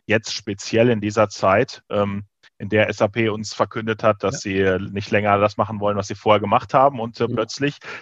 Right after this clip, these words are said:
Speaker 1: tauchten ja eine ganze Menge auf und so auch natürlich die Lyngtech. Ähm, genau.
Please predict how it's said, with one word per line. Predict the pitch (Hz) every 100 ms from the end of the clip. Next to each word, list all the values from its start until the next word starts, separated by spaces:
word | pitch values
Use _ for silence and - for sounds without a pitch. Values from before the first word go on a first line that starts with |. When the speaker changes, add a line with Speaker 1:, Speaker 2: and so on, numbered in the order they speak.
| -
Speaker 1:
tauchten | - - - 110
ja | 104
eine | 101
ganze | 98 113 104
Menge | 98 101
auf | 87 156
und | 131 113
so | 127 -
auch | 113 123
natürlich | 110 - 110 104
die | 101
Lyngtech. | 98 107 107 - _ _ _ _
Ähm, | - 92 92 92 _ _ _ _ -
genau. | 104 78